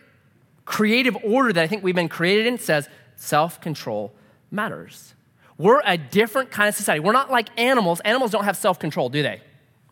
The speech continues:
Imagine for a second the world that we live in, the city we lived in had no self-control, that we were the animal kingdom. How much different would it be? 'Cause they don't have self-control. I'll give you maybe my best example.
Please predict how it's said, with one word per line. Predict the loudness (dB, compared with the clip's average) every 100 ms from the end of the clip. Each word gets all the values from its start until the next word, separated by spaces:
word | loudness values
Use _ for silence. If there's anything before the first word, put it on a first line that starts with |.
| _ _ _ _ _ _
Imagine | 0 0 0 -4
for | -2 -2
a |
second | -2 -2 -2 -4 -10 -12 -20 _ _ _ _ _ _ -20 -4
the | -4
world | 0 4 6 4 2 -10 _ -20 -20 -20 -18 -16 -14
that | -2 0 2
we | 4
live | 4 4
in, | 0
the | 0
city | 2 2 2
we | 2
lived | 2 0 0
in | -4 -2
had | -4
no | -4 -6
self-control, | -6 -8 -6 -6
that | -4 -4
we | -4
were | -2
the | -4
animal | -4 -6
kingdom. | -10 -12 -12 -18 _ _ _ _ _ _
How | -8
much | -8 -6
different | -8 -8 -10
would | -12
it |
be? | -18 -20 _ _ _ _ _ _ _ _ _ -6
'Cause | -2
they |
don't | -4
have | -4
self-control. | -8 -8 -14 -14 -18 _ _
I'll | -2
give | -2 -4
you | -6 -8 _
maybe | -4 -4 -4
my | -4
best | -6 -10
example. | -14 -14 -16 -18